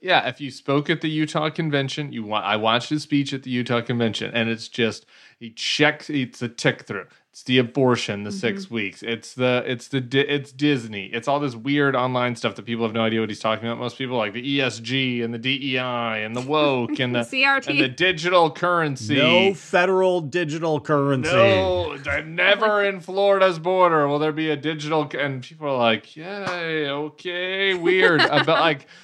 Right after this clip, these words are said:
Speaker 1: a couple of super online people, like, really care about this stuff. So that's what he's doing. And so I just think that the f-, the capital punishment thing, which I didn't mention in the story, is, is in the same vein, is like,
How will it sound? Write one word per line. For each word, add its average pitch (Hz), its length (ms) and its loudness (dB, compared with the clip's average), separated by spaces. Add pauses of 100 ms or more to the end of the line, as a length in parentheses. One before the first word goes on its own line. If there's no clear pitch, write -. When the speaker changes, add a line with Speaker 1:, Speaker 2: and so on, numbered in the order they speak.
(220)
Speaker 1:
a 147 100 -6
couple 180 440 4
of 160 120 6
super 143 340 0
online 135 720 0
people, 127 580 -2
like, 127 200 0
really 131 240 2
care 196 240 0
about 107 280 0
this 104 180 -6
stuff. 92 320 -6
So - 120 -6
that's 127 140 -2
what 151 60 -2
he's 147 100 0
doing. 156 120 -2 (320)
And 160 160 0
so 175 100 4
I 170 100 4
just 226 300 -2
think 180 220 -4
that 156 140 -6
the 139 60 -4
f-, - 140 -12 (140)
the 127 300 0
capital 139 280 2
punishment 139 400 -2
thing, 117 140 -2
which 113 120 -4
I 120 40 2
didn't 117 360 -4
mention 139 360 2
in 113 100 2
the 107 80 -4
story, 117 240 0
is, 113 160 -4 (220)
is 123 180 -6
in 127 140 0
the 113 80 -2
same 127 300 -2
vein, 180 360 0
is 127 160 -2
like, 123 300 -4